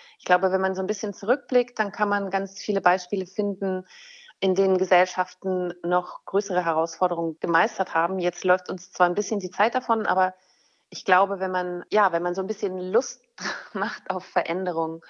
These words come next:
und sich dafür noch ein bisschen mehr Unterstützung holt, als sie im letzten Jahr schon sehr deutlich auf die Straße getragen wurde, dann kann man doch einiges bewegen und kann vielleicht auch Politik dann eher dazu ermuntern oder auffordern, wirklich die erforderlichen Schritte jetzt umzusetzen.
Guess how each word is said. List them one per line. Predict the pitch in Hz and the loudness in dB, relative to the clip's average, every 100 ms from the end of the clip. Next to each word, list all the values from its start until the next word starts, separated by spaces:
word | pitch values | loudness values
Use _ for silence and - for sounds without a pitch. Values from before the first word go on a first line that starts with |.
| - - _ _ - | -20 -20 _ _ -4
und | 175 170 | -2 -2
sich | - 175 | -4 0
dafür | 180 175 180 | 2 2 0
noch | 180 | 0
ein | 180 | 0
bisschen | 180 - 180 | -2 0 2
mehr | 180 | 2
Unterstützung | 175 180 180 - - 185 180 | 2 -2 -4 -10 -4 -2 0
holt, | 170 175 175 | 2 2 2
als | 170 - | 0 2
sie | 175 156 - _ | 4 2 -2 _
im | - | 0
letzten | 170 175 175 175 | 4 4 2 0
Jahr | 170 165 | 2 2
schon | 175 170 | 0 -2
sehr | 160 | 0
deutlich | 156 170 170 - - - | 0 -2 -4 -14 -16 -4
auf | 160 | -4
die | - | -4
Straße | 170 - 165 175 | -4 0 0 0
getragen | 165 - 156 160 | -2 2 2 2
wurde, | 160 160 160 - - - _ | 2 0 -4 -14 -20 -20 _
dann | 170 | 0
kann | 160 175 | 2 4
man | 170 | 4
doch | 160 - - | 2 -6 -6
einiges | 160 160 156 160 | -2 -2 -4 -4
bewegen | - 160 156 151 147 147 | -2 0 -2 -2 -4 -2
und | 156 147 - - _ _ | -4 -6 -12 -18 _ _
kann | - 175 | 2 2
vielleicht | 170 175 175 | 4 2 4
auch | 170 170 | 0 -2
Politik | - 180 175 170 - - | -4 -4 -4 -10 -14 -4
dann | 170 165 | -4 0
eher | 170 165 | 0 2
dazu | 160 156 - 165 160 | 0 -2 -4 -4 0
ermuntern | 180 170 180 185 | 2 2 2 0
oder | 160 165 151 | 2 2 2
auffordern, | 165 - - 160 165 165 160 | 0 0 -2 0 0 -4 -4
wirklich | 160 160 | -8 -10
die | - | -6
erforderlichen | 160 156 156 156 151 165 | -6 -2 -2 -2 -4 -10
Schritte | - 165 - | -6 -6 -4
jetzt | 156 151 | -8 -4
umzusetzen. | 160 156 151 151 - 147 143 | -6 -6 -6 -6 -4 -8 -8